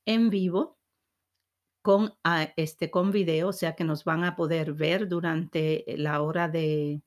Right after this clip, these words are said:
el tiempo de nuestro podcast, que sí va a ser, va a durar un poco más, será ya más un podcast de cuarenta y cinco minutos,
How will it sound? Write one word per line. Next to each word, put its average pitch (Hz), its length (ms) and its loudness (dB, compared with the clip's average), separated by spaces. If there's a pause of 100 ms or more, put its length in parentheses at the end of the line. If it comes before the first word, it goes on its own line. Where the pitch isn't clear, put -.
(180)
el 156 160 -2
tiempo 175 360 0
de 165 120 0
nuestro 156 420 -2
podcast, 180 640 0
que 185 80 -2
sí 254 200 0
va 165 160 2
a 170 40 2
ser, 180 360 0 (380)
va 170 60 2
a 175 40 0
durar 190 320 2
un 185 100 0
poco 180 240 -4
más, 180 480 -2 (300)
será 170 360 0
ya 180 200 2
más 170 460 -2
un 180 200 2
podcast 165 640 -2
de 151 460 0
cuarenta 151 340 0
y 151 60 0
cinco 175 300 -4
minutos, 214 680 0